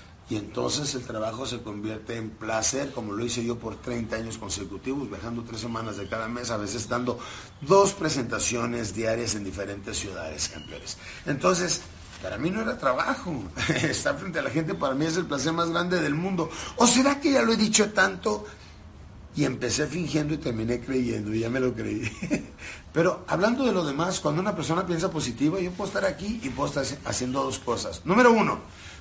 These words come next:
puedo estar en mi hamaca aquí muy a gusto, sufriendo, acordándome de cosas desagradables,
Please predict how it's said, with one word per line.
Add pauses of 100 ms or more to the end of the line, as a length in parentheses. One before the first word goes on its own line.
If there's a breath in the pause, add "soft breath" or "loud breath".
puedo
estar
en
mi
hamaca
aquí
muy
a
gusto, (340)
sufriendo, (1800 loud breath)
acordándome
de
cosas
desagradables,